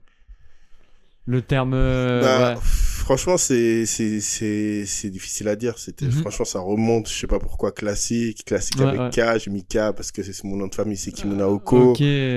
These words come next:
Speaker 2: Donc, euh, je sais
Speaker 1: Ouais.
Speaker 2: pas, classique, euh, je sais pas, c'était
Speaker 1: Tous des petits liens comme ça.
Speaker 2: Peut-être, peut-être c'était ce côté catchy, voilà,
Speaker 1: Mhm.
Speaker 2: classique,
Speaker 1: Ouais.
Speaker 2: et puis, euh,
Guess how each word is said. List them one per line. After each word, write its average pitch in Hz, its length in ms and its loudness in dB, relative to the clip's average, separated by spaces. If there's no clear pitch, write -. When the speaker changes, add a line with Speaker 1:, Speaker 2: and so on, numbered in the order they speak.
Speaker 2:
Donc, 107 280 -2
euh, 107 180 4
je 107 140 -4
sais 123 100 0
Speaker 1:
Ouais. 123 40 2
Speaker 2:
pas, 120 280 2
classique, 120 500 -4
euh, 104 180 -4
je - 80 -8
sais 104 60 -8
pas, 104 120 -6
c'était - 360 -12
Speaker 1:
Tous 143 120 2
des 131 140 2
petits - 180 -6
liens 131 260 0
comme 120 120 -4
ça. 117 360 -6
Speaker 2:
Peut-être, 147 240 6
peut-être 151 200 4
c'était 120 240 -2
ce - 160 -4
côté 104 320 -4
catchy, 110 460 -4
voilà, 85 240 -6
Speaker 1:
Mhm. 143 100 2
Speaker 2:
classique, 120 500 0
Speaker 1:
Ouais. 127 200 0
Speaker 2:
et - 60 -12
puis, 95 300 -10
euh, 85 220 -8